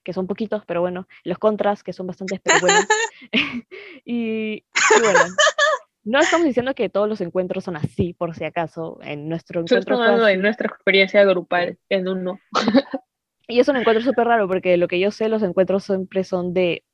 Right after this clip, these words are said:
Speaker 1: tipo, una iglesia, hay un grupo de que, lo que ya son cristianos, eso es lo que sé, pero bueno. Nel. Y espero que les haya gustado, que se hayan reído con nosotras. Em, y sí, de nuestra, nuestra mala experiencia, pero bueno.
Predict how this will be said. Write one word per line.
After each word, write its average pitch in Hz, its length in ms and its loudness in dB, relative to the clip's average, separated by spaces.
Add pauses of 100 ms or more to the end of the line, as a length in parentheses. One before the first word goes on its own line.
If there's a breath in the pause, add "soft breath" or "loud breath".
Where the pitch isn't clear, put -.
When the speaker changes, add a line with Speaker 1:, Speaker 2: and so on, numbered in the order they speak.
Speaker 1:
tipo, 170 200 0
una 180 200 2
iglesia, 170 440 4
hay 156 100 0
un 170 80 -4
grupo 170 240 0
de 156 120 2
que, 147 280 -6
lo 151 160 -8
que 156 140 -12
ya 160 120 -2
son 170 140 -12
cristianos, 269 480 -6
eso 277 140 0
es 277 40 4
lo 262 80 0
que 208 80 -2
sé, 208 140 -2
pero 196 180 0
bueno. 139 220 -2 (840 loud breath)
Nel. 202 420 0 (520 soft breath)
Y 254 400 -2
espero 220 260 0
que 220 60 -2
les 202 120 -4
haya 208 120 0
gustado, 208 400 2
que 220 80 -6
se 202 100 -2
hayan 190 140 -2
reído 185 200 4
con 196 120 -4
nosotras. 175 540 -6 (280)
Em, 156 640 -4 (720)
y 170 140 -6
sí, 175 200 -8 (400)
de 185 100 0
nuestra, 175 560 -4 (720)
nuestra 190 220 -8
mala 185 140 -2
experiencia, 180 420 -6
pero 170 160 -6
bueno. 160 240 -8